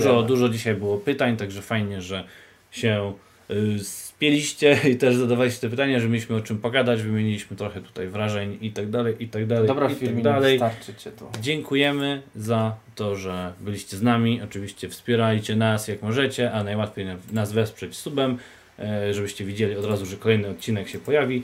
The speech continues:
Speaker 2: Włączę.
Speaker 1: Także dziękujemy za pojawienie się i widzimy się standardowo
Speaker 2: Tak jest.
Speaker 1: za tydzień czasu.
Speaker 2: Za tydzień czasu.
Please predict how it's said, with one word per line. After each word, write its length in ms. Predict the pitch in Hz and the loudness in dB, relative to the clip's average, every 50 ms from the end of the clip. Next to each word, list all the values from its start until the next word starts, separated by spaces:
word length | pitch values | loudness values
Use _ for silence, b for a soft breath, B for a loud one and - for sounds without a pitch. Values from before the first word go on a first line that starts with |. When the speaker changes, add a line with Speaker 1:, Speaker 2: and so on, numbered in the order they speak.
| - | -6
Speaker 2:
Włączę. 320 | - 113 107 98 - - 82 - - - - | -8 -8 -8 -8 -10 -12 -16 -16 -12 -4 0
Speaker 1:
Także 400 | 175 175 160 151 156 165 160 156 - - - - | 0 0 0 0 0 0 0 0 -2 -10 -16 -12
dziękujemy 600 | 113 117 143 143 - 139 139 139 139 139 139 135 131 120 | -6 -4 -4 -2 0 2 2 2 2 0 -2 -2 -4 -6
za 80 | 113 110 | -8 -6
pojawienie 520 | 107 113 110 107 104 120 123 120 120 117 | -2 0 0 0 2 2 2 2 2 0
się 240 | 117 - 113 110 110 110 - - - | 0 -2 -2 -2 -4 -4 -8 -10 -6
i 180 | 147 147 151 - - | -6 -4 -4 -6 -6
widzimy 340 | 107 101 98 107 107 107 107 | -8 -6 -4 -2 -2 -2 -2
się 120 | - 104 | -4 -6
standardowo 680 | - - 117 120 123 208 214 160 107 92 196 240 - - - - - | -6 -2 0 2 2 2 2 2 2 4 2 2 0 -2 -6 -4 0
Speaker 2:
Tak 200 | - 165 165 - | 2 2 4 6
jest. 280 | 170 151 139 127 110 120 | 8 8 10 8 8 4
Speaker 1:
za 140 | 123 196 190 | 0 0 0
tydzień 300 | 131 113 107 123 135 - | 0 0 0 0 0 -2
czasu. 360 | - 92 - - - 104 104 - - | -4 -6 -8 -6 -8 -8 -8 -8 -6
Speaker 2:
Za 160 | 123 143 147 | -2 -2 -2
tydzień 280 | - 180 160 170 170 156 | -2 -2 -2 -2 2 6
czasu. 260 | - 135 - - | 6 6 6 6